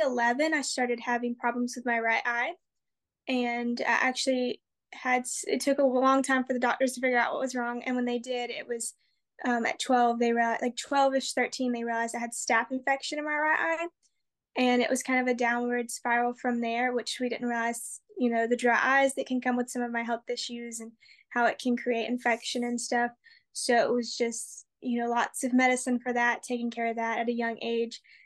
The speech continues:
And then, um, started dealing with, like, f-, super fatigue and stuff like that, and couldn't do the things, um, most of my peers did. I was homeschooled, so it did,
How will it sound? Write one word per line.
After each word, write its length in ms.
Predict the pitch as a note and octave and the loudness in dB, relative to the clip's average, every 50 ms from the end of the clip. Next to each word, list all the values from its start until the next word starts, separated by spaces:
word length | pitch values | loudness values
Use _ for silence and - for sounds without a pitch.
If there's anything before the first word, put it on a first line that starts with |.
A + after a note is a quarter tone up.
| _ _ - | _ _ -4
And 220 | - C4 A#3+ A#3+ A#3 | -2 0 2 2 2
then, 440 | A#3+ A#3+ A#3+ A#3 A#3 A#3 A#3 A#3+ A#3 _ _ _ _ _ _ _ _ _ _ _ _ _ _ _ | 2 0 2 0 0 0 -2 -4 -6 _ _ _ _ _ _ _ _ _ _ _ _ _ _ _
um, 380 | C4 B3 A#3+ A#3+ B3 A3+ - - _ | -8 -6 -6 -8 -10 -10 -12 -10 _
started 340 | - - - C4 B3+ B3 A#3 | -8 -2 2 4 4 4 4
dealing 240 | B3 A#3+ A#3+ A#3+ A#3+ | 4 2 2 2 2
with, 80 | A#3+ A#3 | 0 -2
like, 120 | - - | -4 -6
f-, 180 | - - - _ | -8 -16 -16 _
super 320 | - - - C#4+ B3+ C4+ C4+ | -10 -8 -6 -4 -2 -2 -4
fatigue 560 | C4+ - C#4 C#4+ - - E4+ E4+ E4 E4 D#4 | -2 -4 -6 -4 0 0 2 2 2 2 0
and 120 | D4 C#4 | 0 0
stuff 180 | - - C#4 C#4 | -2 -2 -4 -4
like 120 | B3 B3 - | -4 -4 0
that, 260 | C#4 C4+ C4 - - | 2 2 2 2 2
and 140 | B3 B3 - | 0 0 0
couldn't 200 | B3+ - - B3 | -2 -2 0 2
do 120 | B3 B3+ | 2 2
the 100 | A#3+ B3 | 2 2
things, 400 | A#3+ B3+ B3 B3 B3 B3 B3 - - - - - - _ _ - | 2 2 4 4 4 4 2 -2 -10 -20 -20 -20 -20 _ _ -4
um, 260 | C4+ B3+ B3 A#3 A#3+ | -2 0 0 0 2
most 240 | A#3+ A#3+ B3+ B3 - | 2 0 0 0 -2
of 60 | D4 | -4
my 80 | C#4+ C#4 | -4 -2
peers 360 | - D#4+ D4+ D4+ D#4 D#4 - | 0 0 0 0 0 -2 -2
did. 300 | - D#4 D#4+ D#4+ D#4+ - - | 0 4 4 4 4 2 2
I 180 | - C4+ C4+ C4+ | 2 2 2 2
was 240 | C4 C4 B3+ - | 2 0 -2 -2
homeschooled, 680 | - B3+ A#3+ A#3+ B3+ C4 - - D#4 D#4 D#4+ E4+ E4+ E4+ | -2 -4 -2 -2 -4 -6 -6 -4 -2 0 0 0 -2 -4
so 220 | - - - B3+ A#3+ | -6 -4 -2 -2 -2
it 140 | - - - | -2 -4 -2
did, 360 | C4 B3+ B3 B3 B3 A#3+ A#3+ | 0 0 2 2 2 0 -2